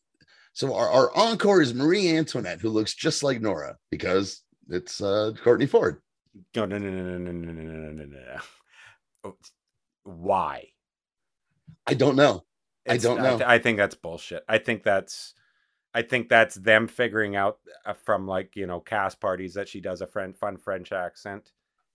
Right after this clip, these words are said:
Speaker 2: and then, and then
Speaker 1: Maybe.
Speaker 2: pu-, and then finding an excuse to do this before she leaves. I'm sure it's, like, a favor kind of thing. But these,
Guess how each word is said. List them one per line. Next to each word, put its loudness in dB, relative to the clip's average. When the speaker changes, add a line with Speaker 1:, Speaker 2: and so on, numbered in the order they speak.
Speaker 2:
and -6
then, -6
and -12
then -8
Speaker 1:
Maybe. -6
Speaker 2:
pu-, -14
and -8
then -8
finding -6
an -12
excuse -16
to -20
do -16
this -14
before -12
she -16
leaves. -14
I'm -12
sure -12
it's, -14
like, -14
a -18
favor -10
kind -10
of -14
thing. -14
But 2
these, -6